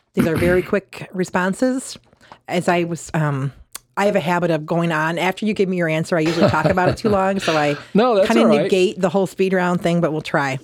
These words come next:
Speaker 1: So what is a skill that you wish you had?
Speaker 2: Sight reading music.
Speaker 1: Okay. Your first car?
Speaker 2: Oh, dear God. It was a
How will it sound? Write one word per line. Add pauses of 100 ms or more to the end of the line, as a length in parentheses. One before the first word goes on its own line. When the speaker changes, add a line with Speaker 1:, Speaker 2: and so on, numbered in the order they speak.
(520)
Speaker 1:
So
what
is
a
skill
that
you
wish
you
had? (1500)
Speaker 2:
Sight
reading
music. (640)
Speaker 1:
Okay. (760)
Your
first
car? (1160)
Speaker 2:
Oh,
dear
God. (200)
It
was
a